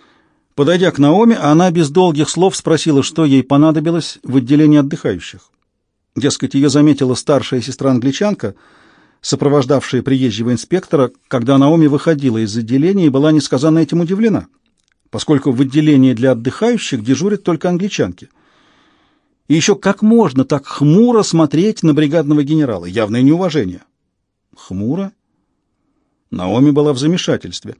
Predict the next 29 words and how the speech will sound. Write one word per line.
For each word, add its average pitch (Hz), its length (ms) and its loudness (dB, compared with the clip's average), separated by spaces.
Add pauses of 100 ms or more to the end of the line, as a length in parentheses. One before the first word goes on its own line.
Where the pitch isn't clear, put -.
(580)
Проходя 139 400 0
мимо 156 320 4
бригадного 135 500 0
генерала, 131 520 0
она 131 140 2
что-то 139 240 -4
не 147 120 4
заметила 147 460 0
в - 60 -16
себе 151 200 -2
ни 151 100 2
следа 160 300 -4
хмурого 123 320 -2
настроения. 113 560 -6 (1040)
Может, 143 320 -2
этой 151 180 -2
англичанке, 151 840 0 (300)
она 117 340 -4
имела 110 220 -4
в 107 100 -6
виду 113 140 -6
старшую 110 420 -6
сестру, 110 260 -10
просто 147 280 -4
показалось? 170 640 -2 (640)
Или 143 200 2
самому 151 420 2
бригадному 147 480 2
генералу? 165 540 -2